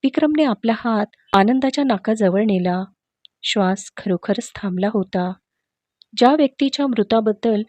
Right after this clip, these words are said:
कधीच विचार केला नाही, त्याच व्यक्तीचा मृतदेह विक्रमच्या मांडीवर होता.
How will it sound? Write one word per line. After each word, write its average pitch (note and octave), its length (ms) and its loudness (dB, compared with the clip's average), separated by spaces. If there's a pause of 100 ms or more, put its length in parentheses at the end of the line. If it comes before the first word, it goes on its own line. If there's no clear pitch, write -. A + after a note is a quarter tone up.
(360)
कधीच G#3 460 0
विचार G#3+ 340 2
केला G3 260 2
नाही, F#3+ 380 0 (380)
त्याच A#3+ 300 0
व्यक्तीचा C4 440 -2
मृतदेह A3 560 0 (560)
विक्रमच्या C4+ 440 0
मांडीवर A#3 520 2
होता. C4 400 -2